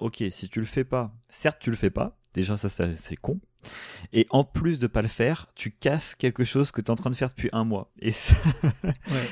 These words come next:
Speaker 1: et ça, franchement,
Speaker 2: Et ça, ça fait mal.
Speaker 1: euh... Ouais, ça, ça fait mal. Bon,
Speaker 2: Et y a
Speaker 1: après,
Speaker 2: que-
Speaker 1: euh, faut
Speaker 2: y a
Speaker 1: être
Speaker 2: que-
Speaker 1: indulgent avec soi-même, hein, mais c'est vrai que c'est un truc, moi, je sais que ça me motive pas mal, quoi.
Speaker 2: Et il y a quelque chose qui est vraiment très fort pour ça, qui est vraiment tout con.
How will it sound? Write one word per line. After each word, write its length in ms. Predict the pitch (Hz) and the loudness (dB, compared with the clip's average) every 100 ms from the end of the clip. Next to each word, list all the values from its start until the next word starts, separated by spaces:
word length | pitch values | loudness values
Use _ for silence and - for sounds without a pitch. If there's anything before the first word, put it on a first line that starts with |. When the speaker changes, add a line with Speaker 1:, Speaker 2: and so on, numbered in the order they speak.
| - | -2
Speaker 1:
et 120 | 110 | 0
ça, 180 | - 143 | 0 -2
franchement, 520 | - 131 - 127 127 151 | 2 2 2 -2 -2 -2
Speaker 2:
Et 40 | |
ça, 140 | - | -4
ça 140 | 143 143 | -4 -4
fait 120 | 127 | -4
mal. 140 | 120 | -6
Speaker 1:
euh... 240 | 92 90 - - - _ _ - - | -6 -6 -8 -14 -18 _ _ -20 -8
Ouais, 220 | 107 104 - | -4 -2 -4
ça, 160 | - | -4
ça 160 | 117 113 | 0 -2
fait 160 | - 95 | 0 -2
mal. 180 | 92 - | -2 -4
Bon, 120 | 98 | 4
Speaker 2:
Et 40 | 113 | 4
y 20 | |
a 40 | |
Speaker 1:
après, 140 | 135 135 127 | 4 2 2
Speaker 2:
que- 40 | |
Speaker 1:
euh, 240 | 95 87 - _ _ _ _ | 2 0 -6 _ _ _ _
faut 180 | - 98 | 0 2
Speaker 2:
y 40 | |
a 40 | 131 | 2
Speaker 1:
être 60 | |
Speaker 2:
que- 40 | 110 95 | 0 -2
Speaker 1:
indulgent 280 | 98 104 | -4 -4
avec 120 | 95 92 | -6 -4
soi-même, 340 | 104 120 113 | -2 0 0
hein, 120 | 107 | -2
mais 560 | 95 87 85 85 92 92 - | -4 -6 -8 -8 -10 -14 -16
c'est 200 | - - | -14 -12
vrai 160 | 92 104 | -8 -10
que 180 | - | -10
c'est 160 | 87 - | -12 -8
un 100 | 82 | -10
truc, 220 | - - - | -10 -18 -8
moi, 80 | 98 | -8
je 60 | |
sais 60 | - | -6
que 60 | - | -2
ça 100 | 104 | 0
me 60 | |
motive 320 | 104 - 101 | 0 -2 -8
pas 140 | - 95 | -2 -2
mal, 160 | 90 | -2
quoi. 160 | - - - - - - | -8 -16 -18 -20 -20 -6
Speaker 2:
Et 60 | 160 | -2
il 40 | |
y 40 | |
a 60 | 127 | -2
quelque 140 | 135 | -4
chose 140 | - 151 | -6 -6
qui 120 | - | -2
est 40 | 120 | 0
vraiment 200 | 120 123 | 0 -2
très 160 | - | -4
fort 200 | 131 156 | -4 -6
pour 120 | 117 - | -10 -8
ça, 340 | 147 - - _ _ | -6 -6 -14 _ _
qui 120 | - | -16
est 40 | 175 | -8
vraiment 320 | 165 135 143 - | -4 -4 -6 -8
tout 100 | 170 | -10
con. 300 | - 131 185 | -4 -6 -6